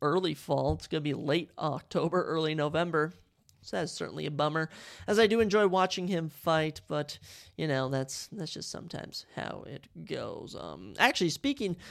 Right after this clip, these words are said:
speaking of that, um, thinking about the rankings and stuff, the U F C rankings actually did update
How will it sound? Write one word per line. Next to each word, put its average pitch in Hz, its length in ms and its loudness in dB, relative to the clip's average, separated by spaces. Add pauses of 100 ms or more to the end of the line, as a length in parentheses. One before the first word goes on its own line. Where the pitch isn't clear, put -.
(140)
speaking 240 480 4
of 151 220 4
that, 147 360 4
um, 151 320 0
thinking 175 260 0
about 147 200 0
the 131 80 -2
rankings 156 500 -2
and 127 160 -8
stuff, 143 240 -2
the 170 80 -6
U 185 80 6
F 185 60 2
C 180 160 -2
rankings 165 440 -2
actually 160 500 -2 (180)
did 254 400 4 (180)
update 170 640 0